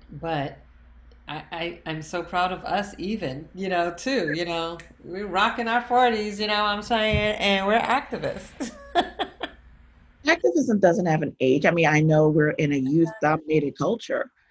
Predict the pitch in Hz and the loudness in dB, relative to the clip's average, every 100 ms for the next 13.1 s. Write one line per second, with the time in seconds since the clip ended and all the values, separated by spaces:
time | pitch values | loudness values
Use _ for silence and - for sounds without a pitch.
0 | _ - 190 180 - _ _ _ _ _ | _ -10 -2 0 0 _ _ _ _ _
1 | _ - _ _ _ - 220 262 403 180 | _ -20 _ _ _ -10 -6 -2 -2 -2
2 | 139 156 147 123 131 - - 123 76 135 | -2 -2 -4 -6 -6 -6 -6 -4 -2 -2
3 | 262 277 381 415 427 440 453 453 427 427 | -2 -2 0 2 2 2 2 2 0 -2
4 | 494 - 160 147 131 120 113 - 170 190 | -2 -2 0 2 2 2 -2 -2 -4 0
5 | 190 175 - 254 262 247 196 190 185 _ | -2 -2 -2 -2 0 -2 2 0 0 _
6 | _ _ - - 220 214 175 - - 190 | _ _ -18 -8 -2 4 2 2 -12 -8
7 | - 165 190 156 - 170 160 147 165 165 | -2 0 0 0 0 2 2 2 0 -4
8 | 160 151 147 143 143 151 135 139 151 143 | -2 0 0 -2 0 0 0 2 2 2
9 | 135 131 170 143 131 - _ 147 - - | 0 0 2 0 -2 -6 _ -4 -4 -6
10 | - 127 - - _ - 127 - - 160 | -12 -12 -12 -16 _ -6 -6 -6 -6 -4
11 | 117 117 147 151 120 156 151 139 156 151 | -4 -2 0 2 2 2 4 2 0 -2
12 | 127 - 120 - 95 98 - - - 139 | -2 -4 -6 -4 -4 -6 -8 -16 2 2
13 | 131 | 2